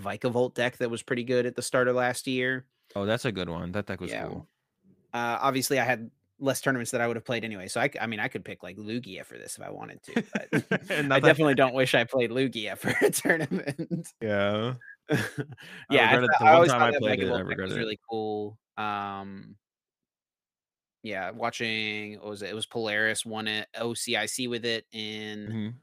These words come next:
Speaker 1: seniors. That was a fun match. I casted that one as well, so, uh, that was an exciting game. Um, but yeah, I always liked that deck.
Speaker 2: Deck was cool. I like games, I like decks like that where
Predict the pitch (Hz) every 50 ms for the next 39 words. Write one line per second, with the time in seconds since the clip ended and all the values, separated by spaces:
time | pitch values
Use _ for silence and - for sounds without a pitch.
0 | _ _ _ _ - - - 131 127 123 123 123 123 123 123 123 113 120 110 104
1 | 107 107 110 - - 120 113 110 110 107 104 104 - - 110 - - 107 101 -
2 | - 104 104 101 98 98 107 107 104 104 95 104 104 104 101 104 104 104 - -
3 | 104 98 95 98 98 - _ _ _ _ _ _ _ _ 117 110 104 101 101 95
4 | 98 101 98 107 101 98 - - 101 101 101 101 101 98 98 98 98 98 101 101
5 | 98 107 - _ _ _ _ _ _ _ _ _ - - - _ - 107 104 98
6 | 101 98 101 107 104 107 113 107 92 - - 98 98 98 95 92 - - 101 -
7 | - - - - - - 62 53 - - _ _ _ _ _ _ _ _ _ _
8 | _ _ _ _ _ - 110 104 - - 90 87 - - - 87 73 98 131 156
9 | 175 185 - 160 156 175 165 - - 123 139 151 175 170 - 123 127 - - 139
10 | 127 - - 123 127 127 127 - _ _ _ _ _ _ _ _ _ _ _ _
11 | _ _ 107 113 113 107 104 104 104 101 101 101 101 98 98 98 98 101 -